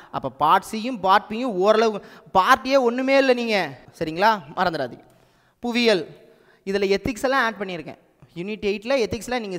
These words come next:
சிலபஸ் பாருங்க. சிலபஸ் நீங்க பார்த்தாலே தெரியும். சிம்பிளிஃபிகேஷனுக்கு நான் உங்களுக்கு ரெண்டு சிம்பிளிஃபிகேஷன் டைட்டில் கொடுத்துருக்கேன். ஏன்னா, சிம்பிளிஃபிகேஷன் பெரிய டாபிக், அதனால சுருக்குக உங்களுக்கு ரெண்டு கொடுத்துருக்கேன். அதுல பார்ட் சியில அண்ணா, பெரியார், எம் ஜி ஆர், அதாவது ஆரம்பிச்சிருவோம்.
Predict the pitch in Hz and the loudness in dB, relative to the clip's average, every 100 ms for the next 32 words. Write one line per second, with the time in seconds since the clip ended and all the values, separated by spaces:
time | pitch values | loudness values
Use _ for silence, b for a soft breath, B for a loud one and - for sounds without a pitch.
0 | - 277 302 285 - 220 226 214 196 202 | -4 2 4 2 6 8 8 6 0 -2
1 | 190 b b b - 240 269 233 226 196 | -4 b b b -4 -2 0 -2 -2 0
2 | 190 220 247 247 208 269 294 240 233 277 | 4 4 4 0 -2 -4 -6 -6 -6 -6
3 | 240 233 226 214 220 262 214 185 190 247 | -4 -4 -4 -6 -4 -4 -2 -2 -2 -4
4 | 277 254 269 254 233 220 196 180 196 175 | -6 -6 -8 -8 -8 -10 -10 -8 -8 -10
5 | 170 170 202 226 226 226 214 214 233 196 | -10 -10 -8 -10 -10 -10 -10 -12 -8 -6
6 | 233 214 190 180 180 311 B B B 185 | -6 -4 -4 -6 -8 -10 B B B -2
7 | 208 220 240 262 226 262 214 208 202 185 | 0 -4 -8 -6 -2 -2 -2 -4 -4 -4
8 | 226 202 208 190 165 - b b b _ | -6 -6 -8 -8 -10 -18 b b b _
9 | - 185 185 214 254 247 262 339 403 - | -4 0 4 6 4 2 4 4 4 0
10 | 170 208 220 262 453 - 196 202 226 262 | 0 0 2 2 2 0 0 2 2 2
11 | 208 202 170 180 220 202 254 240 220 180 | 0 0 0 2 4 6 4 2 -4 -4